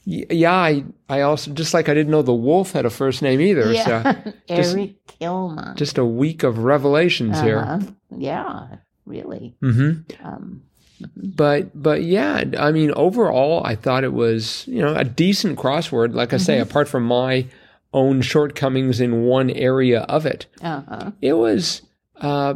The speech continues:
Speaker 1: you know, pretty straightforward. Although thirty-one across, what views or is viewed through a monocle? An eye. And that's, uh, an eye. And that's correct.
Speaker 2: Mm-hmm.
Speaker 1: It's just, you think about viewing an eye through a monocle.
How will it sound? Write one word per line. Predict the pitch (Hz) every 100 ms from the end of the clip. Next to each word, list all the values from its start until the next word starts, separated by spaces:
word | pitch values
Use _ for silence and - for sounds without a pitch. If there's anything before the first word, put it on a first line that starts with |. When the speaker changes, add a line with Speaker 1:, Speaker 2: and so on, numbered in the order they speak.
| -
Speaker 1:
you | 226
know, | 165 170 -
pretty | - 247 247 254 254
straightforward. | 202 165 127 - 110 117
Although | 165 180 190 - - _
thirty-one | - 294 302 208 160 160 156 151
across, | 123 - 113 113 -
what | 147 196
views | 156 135 156 160 160 156
or | 139 131
is | 120 104
viewed | 113 139 160 135
through | 135 139 127
a |
monocle? | 113 127 147 139 - 95 - 98 _ _ _ _ _ _ -
An | 131 123
eye. | 135 143 127 101 - -
And | - 143
that's, | 170 165 - - -
uh, | 110 98 - -
an | 151 143
eye. | 151 147 120 113
And | 135 151
that's | 196 -
correct. | - 151 143 131 98 98 - _ _ _ _ _ _ -
Speaker 2:
Mm-hmm. | 165 147 165
Speaker 1:
It's | 151 160
just, | 165 - - - _ _ _ -
you | 143
think | 143 196
about | 160 123
viewing | 110 139 170 180 151
an | 123
eye | 87 143 160 151
through | - 143 131
a |
monocle. | 117 139 156 120 104 101 101